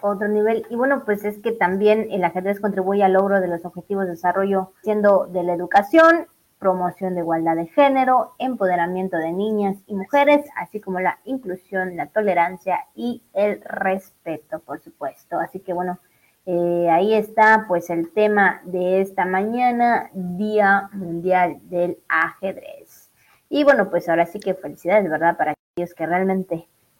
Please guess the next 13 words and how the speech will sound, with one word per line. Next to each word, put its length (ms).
lo 220
saben 440
jugar 400
y 100
también 460
pues 200
en 120
este 200
caso 280
para 200
ustedes 340
que 160
también 680